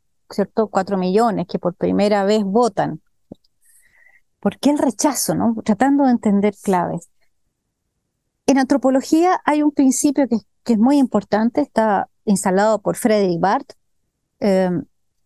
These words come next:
que tiene que ver con los códigos culturales, con las fronteras propias de las culturas, ¿no? Nuestras culturas son maestras siempre en instalar las fronteras entre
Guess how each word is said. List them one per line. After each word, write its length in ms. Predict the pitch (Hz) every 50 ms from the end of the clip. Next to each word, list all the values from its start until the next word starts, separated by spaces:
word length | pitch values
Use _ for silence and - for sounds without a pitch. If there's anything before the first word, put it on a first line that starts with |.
| _ -
que 100 | - 302
tiene 240 | - 339 320 349 320
que 120 | 320 302
ver 140 | 285 294 285
con 160 | - 311 269
los 100 | 269 262
códigos 320 | - 285 269 269 262 254 -
culturales, 580 | - 247 214 - - 220 196 196 196 214 262 -
con 280 | - - 240 240 233 - _ _ _ _ -
las 160 | - 269 -
fronteras 560 | - 254 254 247 - - 330 330 311 269 220 - _ _ _ _ _ _ -
propias 340 | 262 269 285 277 277 269 247
de 60 | 220
las 80 | 202 -
culturas, 480 | - - 196 - - - - - 180 -
¿no? 120 | - 233 - _ _ - -
Nuestras 260 | 247 240 - 269 -
culturas 640 | - 269 254 214 - - 311 311 339 349 330 - _ _ _ _ _
son 380 | - - - 311 294 302 294 - _ _ _ _ -
maestras 680 | - 226 226 214 226 247 302 - - - - 202 - - -
siempre 560 | - 233 233 208 190 180 - 185 175 170 - _ _ _ _ _ -
en 220 | - 233 214 - -
instalar 580 | - 247 214 - - 254 233 240 262 294 339 370
las 220 | 349 359 302 -
fronteras 560 | - 277 262 247 - - 226 196 180 180 185 202
entre 440 | 226 226 226 - 240 214 202 196